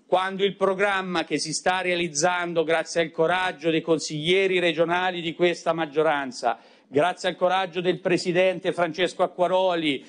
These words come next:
e grazie al coraggio dei colleghi componenti della giunta regionale, distanziarono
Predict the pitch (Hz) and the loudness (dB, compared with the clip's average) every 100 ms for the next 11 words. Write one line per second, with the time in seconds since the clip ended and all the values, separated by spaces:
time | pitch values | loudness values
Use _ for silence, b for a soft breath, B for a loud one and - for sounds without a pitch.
0 | B B - 147 143 170 202 - 190 170 | B B 0 0 2 2 2 0 -2 0
1 | 170 170 190 190 147 170 175 - - 139 | 0 2 2 -2 -2 2 2 0 -6 -2
2 | 180 180 175 180 170 190 220 196 156 143 | 2 2 0 2 4 4 4 2 0 -2
3 | 127 120 - 170 156 156 151 175 175 170 | -2 -4 0 0 2 0 2 0 -2 -2
4 | 156 156 151 139 180 180 170 147 151 131 | 2 2 2 2 2 4 2 2 0 0
5 | 135 143 165 175 175 165 - B B 135 | 0 0 0 2 2 2 -2 B B -4
6 | 165 - 170 160 208 196 175 165 151 143 | -2 0 0 0 0 0 2 0 0 0
7 | 120 | -2